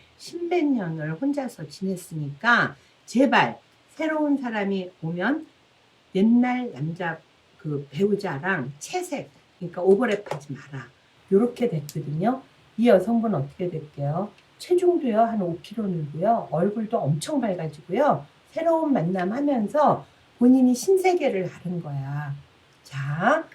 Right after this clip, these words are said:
우리가, 어, 사별이든 이별이든 이미 끝난 거는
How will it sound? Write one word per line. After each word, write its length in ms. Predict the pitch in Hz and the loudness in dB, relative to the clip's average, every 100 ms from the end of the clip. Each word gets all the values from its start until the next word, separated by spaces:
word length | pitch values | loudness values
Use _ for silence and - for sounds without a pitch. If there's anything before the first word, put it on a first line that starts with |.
| _ - | _ -4
우리가, 720 | 190 208 170 160 196 165 117 - _ _ _ | -2 -2 -2 -2 0 0 -2 -8 _ _ _
어, 300 | 165 156 151 143 | -6 -4 -4 -6
사별이든 840 | - - 349 277 214 - 135 127 - _ - | -12 -6 -4 -2 -6 -4 -6 -6 -10 _ -4
이별이든 960 | 196 247 240 196 139 143 143 208 320 - _ _ _ _ _ _ _ _ _ _ - | -2 0 -2 -4 -8 -8 -4 -2 -2 -6 _ _ _ _ _ _ _ _ _ _ 0
이미 520 | 214 277 294 285 277 | 6 8 8 6 0
끝난 440 | 311 320 302 262 | -2 0 0 0
거는 340 | 208 170 196 | 0 0 0